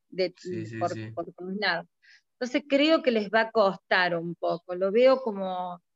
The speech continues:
Speaker 1: futuros, no sé, como medios inciertos, así como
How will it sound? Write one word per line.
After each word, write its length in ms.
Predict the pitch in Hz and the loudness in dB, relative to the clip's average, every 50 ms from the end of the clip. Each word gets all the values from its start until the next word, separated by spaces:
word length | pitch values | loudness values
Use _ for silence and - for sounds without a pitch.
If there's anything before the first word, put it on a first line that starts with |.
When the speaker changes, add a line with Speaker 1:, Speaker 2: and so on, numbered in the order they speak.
| _ _ _ _ _ _ _ _ _ | _ _ _ _ _ _ _ _ _
Speaker 1:
futuros, 1120 | _ - 233 226 233 - 262 269 262 254 240 220 202 196 190 185 185 180 - - - _ _ _ _ _ _ | _ -6 -6 -6 -4 -2 2 4 4 6 6 4 2 2 0 -2 -4 -8 -14 -18 -20 _ _ _ _ _ _
no 200 | - 208 220 220 | -12 -10 -10 -10
sé, 480 | 214 - - 247 233 208 185 175 175 175 | -6 -2 0 2 2 2 0 -2 -4 -8
como 200 | - 196 196 202 | -12 -12 -10 -6
medios 300 | 208 220 233 247 254 226 | -4 -4 -2 -2 -2 -2
inciertos, 880 | 233 220 202 196 190 - - 226 226 220 208 196 185 175 - - 160 170 170 | -2 -2 -4 -6 -10 -10 -4 0 2 2 2 2 0 -4 -8 -10 -12 -12 -10
así 440 | 175 175 170 - - 190 180 175 _ | -10 -12 -12 -12 -12 -12 -12 -12 _
como 520 | - 170 175 175 175 175 175 180 190 175 | -14 -14 -12 -12 -12 -12 -14 -14 -14 -16